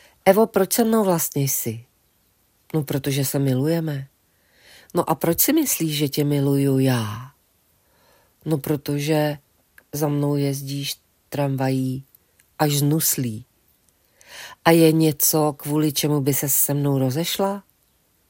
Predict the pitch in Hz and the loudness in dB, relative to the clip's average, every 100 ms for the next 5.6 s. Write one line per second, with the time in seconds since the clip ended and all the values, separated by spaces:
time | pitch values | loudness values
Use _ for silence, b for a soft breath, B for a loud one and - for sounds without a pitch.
0 | _ - 151 151 143 143 139 143 _ _ | _ -10 -6 -4 -2 -4 -6 -10 _ _
1 | - 185 185 - 202 185 196 - 160 139 | -6 -4 -2 2 2 4 2 2 0 0
2 | 123 123 - _ B B B B B B | -2 -6 -14 _ B B B B B B
3 | B B 165 160 160 170 170 151 143 175 | B B -2 2 4 4 4 2 2 2
4 | 208 202 190 147 120 117 160 - _ _ | 2 4 4 4 2 0 -8 -16 _ _
5 | _ _ _ - 147 - | _ _ _ -8 -6 -8